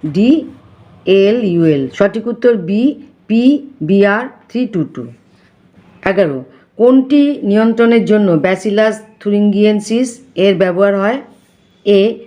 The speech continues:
ব্যাকটেরিয়া পরজীবী, বি, নিমাটোডস, সি, ছত্রাক পরজীবী,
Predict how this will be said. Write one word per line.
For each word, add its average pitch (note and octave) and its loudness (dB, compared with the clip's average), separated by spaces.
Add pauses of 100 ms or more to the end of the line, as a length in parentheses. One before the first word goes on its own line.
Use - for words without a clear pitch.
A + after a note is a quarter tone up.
(100)
ব্যাকটেরিয়া G3+ -2
পরজীবী, G#3+ 0 (300)
বি, F#3+ 0
নিমাটোডস, F#3 0 (220)
সি, G3 0
ছত্রাক G3 -4
পরজীবী, G#3 -2